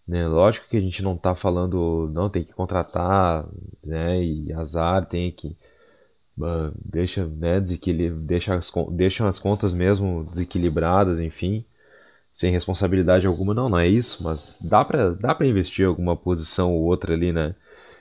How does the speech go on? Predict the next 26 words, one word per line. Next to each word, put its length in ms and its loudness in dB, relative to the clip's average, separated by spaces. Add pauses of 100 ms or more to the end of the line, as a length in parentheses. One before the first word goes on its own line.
(160)
Eu 140 4
agora, 340 4
antes 300 0
de, 380 -4 (100)
de 160 -6
gravar 360 2
esse 160 -2
episódio, 420 0
tava 180 2
dando 140 2
uma 100 0
olhada 240 4
na 100 2
internet 580 0
e 140 4
aí 240 4
se 140 -6
ventilou 540 0
o 20 0
nome 220 0
do 100 -2
Cuejar, 720 0
que 100 -2
é 60 2
volante, 600 0
ex-Flamengo, 760 0